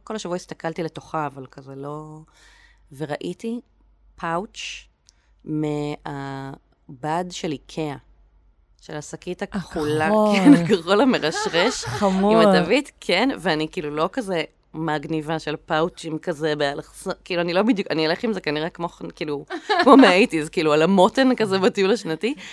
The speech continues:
Speaker 1: אבל ראיתי את זה, עם, וגם עם הכזה איקאה הצהוב כזה בריצ'רט,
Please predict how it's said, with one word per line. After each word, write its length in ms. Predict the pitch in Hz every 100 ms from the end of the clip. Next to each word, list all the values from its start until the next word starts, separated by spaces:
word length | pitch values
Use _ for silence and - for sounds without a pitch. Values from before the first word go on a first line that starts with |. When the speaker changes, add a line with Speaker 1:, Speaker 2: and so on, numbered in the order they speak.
| - -
Speaker 1:
אבל 240 | 160 160
ראיתי 380 | 151 160 - 247
את 100 | 208
זה, 200 | 269 294 302 _
עם, 180 | - 175 156
וגם 240 | 170 175 202
עם 120 | 165
הכזה 280 | 143 160 151
איקאה 320 | 139 - 170
הצהוב 380 | 170 151 147 165
כזה 240 | 196 156
בריצ'רט, 480 | 143 135 208 320 294